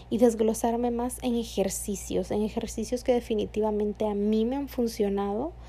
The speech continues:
Este, también quisiera hablarles de las cosas que he manifestado a lo largo de mi vida, que no todas han sido buenas,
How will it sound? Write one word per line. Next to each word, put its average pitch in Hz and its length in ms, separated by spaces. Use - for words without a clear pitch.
Este, 214 880
también 214 220
quisiera 208 360
hablarles 196 520
de 233 100
las 208 160
cosas 202 340
que 196 200
he 196 60
manifestado 196 960
a 208 60
lo 196 140
largo 190 360
de 202 120
mi 175 180
vida, 190 380
que 240 120
no 196 100
todas 254 320
han 247 120
sido 220 280
buenas, 180 640